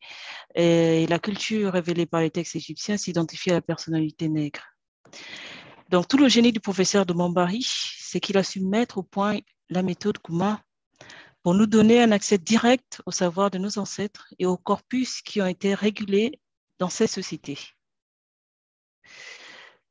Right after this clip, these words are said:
Cette méthode est rigoureuse et elle est scientifique.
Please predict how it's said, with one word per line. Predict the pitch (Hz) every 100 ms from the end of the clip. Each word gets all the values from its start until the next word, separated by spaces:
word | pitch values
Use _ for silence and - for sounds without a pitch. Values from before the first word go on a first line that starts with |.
| _ _ _ _ -
Cette | 214 208
méthode | 202 - 240 220
est |
rigoureuse | 175 214 240 208 208 233
et | 190
elle | 185
est |
scientifique. | 180 226 - 196 - 233 - -